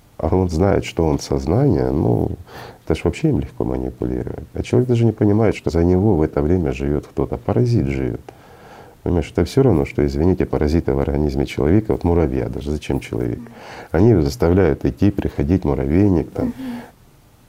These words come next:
Speaker 1: и выполнять какие-то действия, или наоборот подниматься на веточку. Ну, разные виды грибов, они банально диктуют, ну, диктуют муравью, как делать, они им управляют. Так же самое сознание манипулирует и управляет личностью, подменяя реальность,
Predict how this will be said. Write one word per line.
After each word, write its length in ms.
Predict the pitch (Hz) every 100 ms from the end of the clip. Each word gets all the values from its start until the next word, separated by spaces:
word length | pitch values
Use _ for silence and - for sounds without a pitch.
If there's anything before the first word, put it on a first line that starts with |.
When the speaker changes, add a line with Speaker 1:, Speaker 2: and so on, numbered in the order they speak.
| _ _ - _ -
Speaker 1:
и 80 | 76
выполнять 420 | 78 78 92 92
какие-то 380 | - - 69 67
действия, 440 | 73 92 - 76
или 60 | 69
наоборот 360 | 65 71 92
подниматься 460 | - 87 87 85 -
на 60 | 82
веточку. 280 | 76 - 82
Ну, 80 | 101
разные 280 | 82 71 67
виды 200 | 65 73
грибов, 400 | 87 127 180 117
они 140 | 85
банально 440 | 87 101 156 160 85
диктуют, 640 | 85 185 - 151 104 -
ну, 220 | 92 87 - - - - -
диктуют 440 | 82 - 143 120
муравью, 360 | 82 82 87 120
как 260 | 92 80
делать, 300 | 71 71 64
они 180 | 82 117
им 100 | 87
управляют. 560 | 65 - 64 - 67 -
Так 160 | 165
же 100 | 165
самое 320 | 156 160 143 120
сознание 500 | 123 120 143 113 76
манипулирует 680 | 78 78 80 87 104 78 71
и 40 |
управляет 600 | 73 90 78 92 85 69 - _ _ _
личностью, 600 | 73 73 - - - - _ _ - - - _ _ -
подменяя 520 | 80 85 101 101 73
реальность, 460 | 76 95 78 71